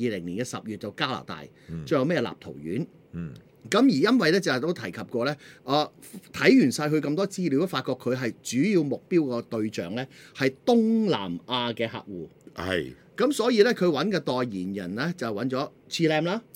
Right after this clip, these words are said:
Speaker 2: 係。
Speaker 1: 喺香港嘅區啦。
Speaker 2: 嗯。
Speaker 1: 其實因為 Chilam 佢唔止係香港人識佢吖嘛，
Speaker 2: 嗯。
Speaker 1: 東南亞嘅人都識佢，馬來西亞都識佢啦，
Speaker 2: 嗯。
Speaker 1: 新加坡識佢，台灣識佢啦。噉而喺台灣呢，就搵咗一個呢，叫做陳零九。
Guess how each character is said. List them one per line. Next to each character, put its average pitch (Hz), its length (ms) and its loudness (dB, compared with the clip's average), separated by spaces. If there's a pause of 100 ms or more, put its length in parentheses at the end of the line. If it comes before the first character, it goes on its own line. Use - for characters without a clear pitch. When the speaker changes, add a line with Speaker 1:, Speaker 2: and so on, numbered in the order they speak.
(100)
Speaker 2:
係。 98 280 2 (140)
Speaker 1:
喺 175 240 0 (760)
香 196 260 0
港 135 300 -2
嘅 120 340 -2 (220)
區 170 160 4
啦。 170 180 0 (160)
Speaker 2:
嗯。 101 100 -6
Speaker 1:
其 156 220 2
實 147 220 2
因 226 120 2
為 160 140 2
Chilam 185 300 2
佢 165 140 -2
唔 95 180 -2
止 120 140 -6
係 147 140 2
香 160 200 -2
港 135 140 -4
人 95 60 -8
識 151 120 -2
佢 117 160 -4
吖 131 80 -2
嘛， 147 240 -2
Speaker 2:
嗯。 151 300 -10
Speaker 1:
東 214 240 2
南 120 240 2
亞 139 200 2
嘅 135 40 -4
人 107 120 -2
都 120 100 0
識 180 120 0
佢， 123 200 -2
馬 135 220 -2
來 90 120 -4
西 156 140 -4
亞 117 260 -2
都 139 100 0
識 139 100 -4
佢 113 160 -6
啦， 151 380 -2
Speaker 2:
嗯。 175 120 -6
Speaker 1:
新 180 280 4
加 139 180 2
坡 147 220 -2
識 156 140 -2
佢， 117 220 -4
台 117 160 -8
灣 135 320 -2
識 147 120 -4
佢 120 220 -4
啦。 151 220 -2 (300)
噉 170 80 0
而 233 220 4
喺 - 20 0
台 123 220 -8
灣 160 240 -2
呢， 175 120 0
就 123 80 -4
搵 120 160 -2
咗 139 140 -2
一 165 40 -2
個 131 160 -4
呢， 143 100 0
叫 120 140 -6
做 107 80 -6
陳 85 240 -12
零 80 120 -12
九。 117 240 -2